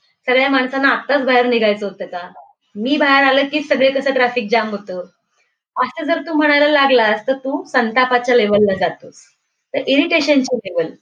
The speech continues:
आणि संतापाची लेव्हल या दोन वेगळ्या आहेत.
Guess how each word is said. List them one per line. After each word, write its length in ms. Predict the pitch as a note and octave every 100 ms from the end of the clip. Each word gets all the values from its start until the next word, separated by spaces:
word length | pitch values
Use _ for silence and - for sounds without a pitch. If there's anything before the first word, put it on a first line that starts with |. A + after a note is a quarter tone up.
| -
आणि 160 | G#3+ A#3
संतापाची 640 | A3 G#3 A#3+ B3 A#3+ A#3
लेव्हल 300 | G3 E3+ E3+ - _ _ -
या 80 | A#3+
दोन 160 | A#3 B3
वेगळ्या 380 | A3+ G3 F#3+
आहेत. 120 | F3+